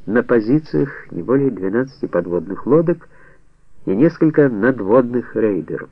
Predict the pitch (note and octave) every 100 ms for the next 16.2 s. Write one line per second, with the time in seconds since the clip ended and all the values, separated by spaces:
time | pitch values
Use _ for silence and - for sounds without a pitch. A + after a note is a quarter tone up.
0 | - - _ _ _ _ _ _ _ _
1 | - - - F#2 D3 D3+ D3 C#3+ C3+ B2
2 | C#3 D3 C#3+ C3+ A#2 A#2 C3 C3+ D3+ -
3 | - - - - - - - - G#2+ B2+
4 | C#3+ - A2+ G2+ C#3 C3+ C3 - - C3
5 | A#2+ G2+ A2+ D#3+ D#3+ D#3 - D3 D3 D3+
6 | C3+ C3+ - F3+ E3 G#2+ F2+ A2+ G#2 A#2+
7 | B2 A#2+ A2 - - - G2+ G#2 G#2 A2+
8 | G#2 - - F2+ A2 F3 E3 - - -
9 | _ _ - - C#3+ C#3 A2+ G2 G#2 F3
10 | E3+ - D#3 A2+ A#2+ - - C#3+ B2 A2+
11 | A2 G#2+ G2+ G2 F2+ F#2 B2+ D3+ F3 F#3
12 | _ _ - - - - - _ - F#2
13 | G#2+ B2+ B2+ B2+ B2 G#2+ G2 C#3 D#3+ E3
14 | - A2+ G#2+ C3+ C#3 G2+ A#2 C#3 C3 -
15 | B2 - A2+ A2+ G#2+ G2+ G#2+ - G#2 E2+
16 | -